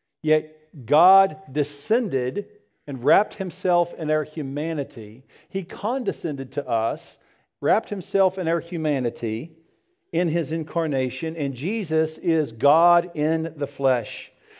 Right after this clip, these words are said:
And Jesus in the flesh declared to us who he is. Jesus said it this way, "I'm the bread of life. I'm the light of the world. I'm the good shepherd. I'm the door. I'm the resurrection and the life. I'm the way, the truth, and the life.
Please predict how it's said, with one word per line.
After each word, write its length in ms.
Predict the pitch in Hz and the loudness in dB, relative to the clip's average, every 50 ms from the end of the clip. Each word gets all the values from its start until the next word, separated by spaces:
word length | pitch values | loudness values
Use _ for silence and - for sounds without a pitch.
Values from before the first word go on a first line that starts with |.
| - - - _ - | -20 -20 -20 _ -2
And 240 | 180 170 165 151 131 | 0 0 0 0 -2
Jesus 480 | 117 160 190 226 240 208 - 220 - - | -6 -6 -6 -4 -4 -2 -2 -2 -2 -2
in 160 | 240 202 190 | -6 -2 -2
the 80 | 196 | -2
flesh 420 | - - - 175 160 151 135 - 156 | -2 -2 0 0 2 2 0 -2 -8
declared 880 | 139 123 160 156 160 - - - 175 180 202 220 220 220 214 165 - | -6 -4 -4 -4 -4 -8 -14 -10 -6 -4 -2 0 0 0 0 -2 -8
to 180 | - 190 175 - | -10 -10 -6 -2
us 540 | 135 123 127 120 107 - - - - - _ _ _ _ _ _ _ - | -2 0 0 -2 -4 -8 -14 -16 -16 -18 _ _ _ _ _ _ _ -4
who 180 | - 175 180 160 | -2 -2 -2 -2
he 380 | - - 175 160 139 135 123 | -6 -10 -14 -12 -8 -8 -8
is. 440 | 113 107 104 104 104 - - - _ _ _ _ _ _ _ | -8 -8 -10 -14 -18 -20 -20 -20 _ _ _ _ _ _ _
Jesus 380 | - - 143 143 139 - 147 - | -10 -6 -4 -4 -4 -6 -10 -8
said 180 | - 165 147 135 | -4 -4 -4 -4
it 100 | 127 - | -2 -4
this 240 | 139 131 127 - | -4 -6 -6 -8
way, 320 | - 110 107 101 98 101 - _ _ _ _ _ _ _ _ _ _ _ - | -10 -8 -8 -8 -8 -12 -18 _ _ _ _ _ _ _ _ _ _ _ -10
"I'm 180 | - 127 143 | -10 -8 -8
the 80 | 135 123 | -8 -10
bread 280 | 107 104 123 127 127 127 | -10 -8 -6 -6 -6 -6
of 120 | 110 110 | -8 -8
life. 640 | 110 107 101 98 107 98 - - - - _ _ _ _ - | -10 -10 -10 -10 -14 -16 -20 -20 -20 -20 _ _ _ _ -14
I'm 140 | - 117 120 | -14 -12 -8
the 100 | 110 110 | -8 -8
light 500 | 107 110 113 117 120 127 120 117 - - | -6 -4 -2 0 0 0 -2 -4 -10 -12
of 180 | - 151 117 110 | -12 -12 -12 -12
the 80 | 117 | -12
world. 420 | 110 104 107 107 107 107 107 107 - _ _ _ _ _ _ _ _ _ _ _ _ - | -10 -8 -8 -8 -8 -12 -14 -16 -20 _ _ _ _ _ _ _ _ _ _ _ _ -2
I'm 180 | 139 139 151 | -2 -2 0
the 80 | 139 143 | -2 -4
good 220 | 139 151 151 143 | -2 -2 -4 -4
shepherd. 500 | - - - - 165 156 151 - 175 160 | -4 -8 -2 2 2 2 2 2 0 0
I'm 120 | 151 151 139 | 0 0 -2
the 80 | 135 | -4
door. 500 | 120 113 131 143 147 156 160 165 175 170 - - _ _ _ _ _ _ _ _ _ _ _ _ _ _ - | -4 0 2 2 2 2 2 0 -2 -6 -10 -16 _ _ _ _ _ _ _ _ _ _ _ _ _ _ -10
I'm 120 | - 127 123 | -6 -4 -2
the 80 | 123 | 2
resurrection 640 | 120 143 147 143 139 139 151 151 147 143 - - 170 | 4 4 4 4 4 4 4 4 4 2 -4 -4 -4
and 100 | 151 135 | -2 0
the 60 | 127 127 | 2 4
life. 420 | 135 139 143 147 147 147 139 - | 6 8 8 8 8 6 4 2
I'm 120 | 160 143 | -2 0
the 80 | 131 127 | 0 -2
way, 320 | 123 131 139 147 156 160 | 2 4 4 6 6 4
the 120 | 151 139 139 | 2 0 -2
truth, 380 | - - - 160 156 151 156 | -2 -2 -4 -2 -2 -2 -4
and 100 | - 156 | -4 -4
the 60 | 143 135 | -2 0
life. 460 | 139 147 147 151 151 151 147 - | 2 2 2 4 2 0 -2 -4